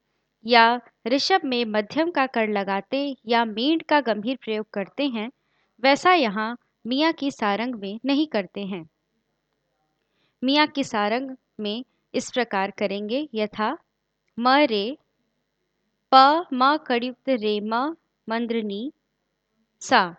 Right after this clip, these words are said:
अभिप्राय यह है कि म रे प स्वर संगति लेने के बाद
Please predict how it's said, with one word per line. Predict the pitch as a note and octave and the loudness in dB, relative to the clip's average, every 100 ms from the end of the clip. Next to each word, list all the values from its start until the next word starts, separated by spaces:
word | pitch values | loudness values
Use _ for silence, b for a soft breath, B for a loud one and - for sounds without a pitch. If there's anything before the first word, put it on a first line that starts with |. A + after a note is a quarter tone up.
| _ _ _ _ _ _ | _ _ _ _ _ _
अभिप्राय | A3 B3 B3 B3 A#3+ G#3+ | -4 -4 0 2 2 2
यह | A#3+ D4+ | 0 0
है | E4+ A#3 G#3+ C#4 _ _ _ | 0 0 -2 -6 _ _ _
कि | - C#4+ | -2 0
म | B3 A3+ B3+ C#4 | 2 4 4 2
रे | G3+ G3 C4 _ _ _ _ | -2 -6 -10 _ _ _ _
प | A#3 G#3+ B3 D#4+ _ _ - | 4 4 2 -2 _ _ -10
स्वर | - D4+ F#4+ | 4 4 4
संगति | - B3 A#3+ A#3+ C4+ | 0 0 -2 -2 -6
लेने | A3+ G#3+ B3 C#4+ | 0 0 0 -2
के | A3+ | -6
बाद | F#3+ F3+ G3+ | -4 -6 -6